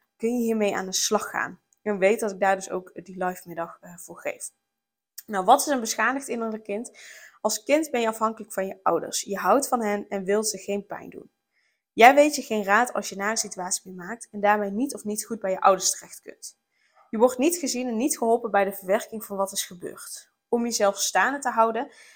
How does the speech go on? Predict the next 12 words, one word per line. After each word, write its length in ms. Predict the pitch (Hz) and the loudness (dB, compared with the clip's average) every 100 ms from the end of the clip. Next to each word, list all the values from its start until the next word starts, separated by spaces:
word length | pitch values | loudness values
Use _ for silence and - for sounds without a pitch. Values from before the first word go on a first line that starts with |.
| _ - | _ -4
en 100 | 202 | 0
de 100 | 202 | 0
nare 400 | 190 190 247 247 | 4 6 6 2
en 120 | 226 | 0
overweldigende 680 | 196 190 190 269 285 233 214 | -2 2 2 4 2 -2 -4
situatie 720 | - 208 - - - 175 _ | -8 -8 -2 -2 -2 -8 _
toch 180 | - 285 | 2 2
het 100 | 277 | 2
hoofd 280 | 180 196 - | -2 -4 -4
te 80 | 269 | -6
kunnen 240 | 269 262 | -4 -2
bieden, 240 | 240 247 | -2 -2